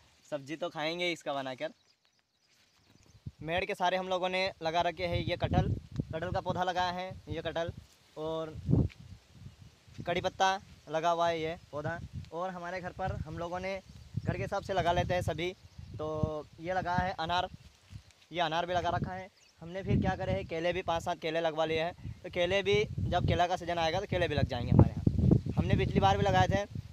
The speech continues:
तो पिछली बार भी केले खाए थे। हमारे घर पर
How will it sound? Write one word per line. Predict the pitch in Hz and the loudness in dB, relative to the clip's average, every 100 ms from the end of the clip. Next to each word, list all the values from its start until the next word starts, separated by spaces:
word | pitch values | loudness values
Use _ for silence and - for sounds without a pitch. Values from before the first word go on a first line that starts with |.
| - - | -10 -8
तो | 190 | -4
पिछली | 196 208 | -2 4
बार | 214 | 4
भी | 202 | 4
केले | 190 175 | 2 2
खाए | 151 147 | 4 2
थे। | 135 110 - - - - - _ - - | 0 -4 -12 -20 -20 -20 -20 _ -20 -14
हमारे | 139 165 190 | -6 -4 -2
घर | 190 | -4
पर | 190 185 | -2 -4